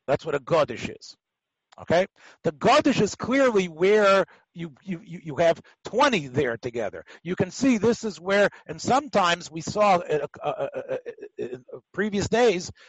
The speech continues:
sometimes they don't even take it to the granary. Sometimes they do Disha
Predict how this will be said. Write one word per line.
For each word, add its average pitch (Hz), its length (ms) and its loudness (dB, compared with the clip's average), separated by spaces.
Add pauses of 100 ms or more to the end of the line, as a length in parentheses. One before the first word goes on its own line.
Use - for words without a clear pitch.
(160)
sometimes 226 520 2
they 220 80 4
don't 226 120 0
even 208 180 -4
take 277 280 2
it 269 100 -2
to 202 80 2
the 156 100 -6
granary. 131 560 -4 (180)
Sometimes 226 480 2
they 185 120 0
do 202 220 -6 (120)
Disha 190 580 4